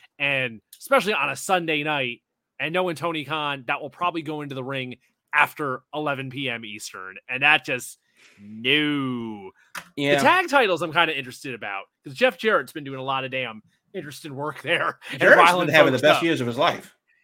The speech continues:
Speaker 1: Yeah, so I'm kind of interested in that Jeff Jarrett, uh, and Jay Lethal team in the tag title match, but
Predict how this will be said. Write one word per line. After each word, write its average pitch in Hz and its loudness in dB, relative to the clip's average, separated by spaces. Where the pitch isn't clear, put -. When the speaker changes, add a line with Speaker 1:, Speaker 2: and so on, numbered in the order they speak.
Speaker 1:
Yeah, 170 8
so 214 2
I'm 208 6
kind 381 4
of 339 -2
interested 285 -4
in 254 -6
that 196 2
Jeff 196 -2
Jarrett, 160 -4
uh, 139 -4
and 139 -10
Jay 165 -2
Lethal 156 -10
team 113 -14
in 151 -12
the 139 -10
tag 165 0
title 113 -10
match, 95 -18
but 156 -2